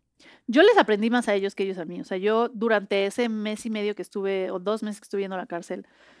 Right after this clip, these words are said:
y a-, antes todavía hicimos todo unas entrevistas para ver quién iba a estar dentro del proyecto y demás, em,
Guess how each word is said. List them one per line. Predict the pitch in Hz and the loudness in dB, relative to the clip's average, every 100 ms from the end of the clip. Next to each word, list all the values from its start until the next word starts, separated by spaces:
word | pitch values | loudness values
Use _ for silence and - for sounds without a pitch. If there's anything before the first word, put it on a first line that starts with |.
| _ _ _ - | _ _ _ -8
y | 214 214 | 0 2
a-, | - 190 | 2 2
antes | 208 220 220 | 2 2 0
todavía | 226 202 196 | 4 4 4
hicimos | 196 208 196 - | 0 -4 -8 -8
todo | - 190 190 185 | -4 -2 -2 -4
unas | 185 185 190 180 170 165 - 180 - - | -6 -6 -6 -6 -6 -8 -10 -12 -16 -10
entrevistas | 208 214 196 202 214 208 | -6 -2 -2 -2 -4 -4
para | 180 170 | -2 -2
ver | 175 | -4
quién | 208 196 | -4 -4
iba | 196 | -4
a | |
estar | 180 185 | -6 -6
dentro | 170 165 160 | -8 -8 -12
del | |
proyecto | - 170 175 165 | -10 -10 -10 -10
y | |
demás, | 165 160 226 - - _ _ _ _ | -10 -10 -12 -12 -20 _ _ _ _
em, | 185 185 185 180 175 165 | -4 -2 0 -2 -6 -12